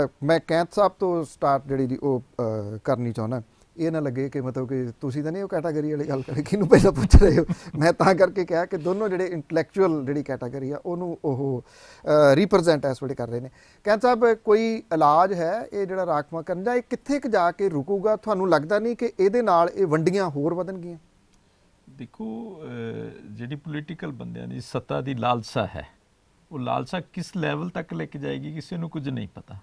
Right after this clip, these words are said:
Speaker 1: ਹਾਂ।
Speaker 2: ਲੇਕਿਨ ਸਮਾਜਿਕ ਤੌਰ ਤੇ ਸਾਨੂੰ ਸਾਰਿਆਂ ਨੂੰ ਐਫਰਟਸ ਕਰਨਾ ਚਾਹੀਦਾ ਹੈ। ਗੁਰੂ ਗ੍ਰੰਥ ਸਾਹਿਬ ਇੱਕ ਐਡਾ ਵੱਡਾ
Speaker 1: ਹੂੰ।
Speaker 2: ਮਹਾਨ ਗ੍ਰੰਥ ਹੈ,
Speaker 1: ਬਹੁਤ
Speaker 2: ਅਗਰ
Speaker 1: ਵੱਡੀ
Speaker 2: ਅਸੀਂ
Speaker 1: ਮਿਸਾਲ
Speaker 2: ਉਸ ਦੇ ਉੱਤੇ ਅਮਲ ਕਰ ਲਈਏ
Speaker 1: ਹੂੰ।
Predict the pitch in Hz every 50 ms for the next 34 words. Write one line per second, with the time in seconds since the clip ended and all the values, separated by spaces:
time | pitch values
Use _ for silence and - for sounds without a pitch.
0 | _ _ _ _ - 127 110 - _ _ _ _ _ _ _ _ _ _ 156 160
1 | 208 190 - 254 254 269 254 262 247 - - - 135 131 113 - - 143 135 135
2 | 139 - 156 202 196 - - 196 185 175 - 214 196 - 208 196 196 180 - 196
3 | 202 208 202 190 196 208 - - - - - 185 196 - - - - - - -
4 | - - - 104 - 90 - - _ _ _ _ _ _ _ _ _ _ _ _
5 | _ - 120 117 131 151 147 147 151 147 147 - - 185 175 175 165 - - -
6 | _ - 147 135 131 143 156 151 135 131 117 113 123 123 113 - _ _ _ _
7 | - 156 143 117 117 147 160 170 170 170 170 139 160 160 165 175 160 - - 117
8 | 95 92 - _ _ _ _ _ _ _ - 208 240 233 156 190 220 226 220 185
9 | 156 247 240 240 208 - 247 226 254 240 - - 233 220 214 190 185 190 190 160
10 | - 175 160 147 143 135 127 120 120 110 143 156 151 131 120 113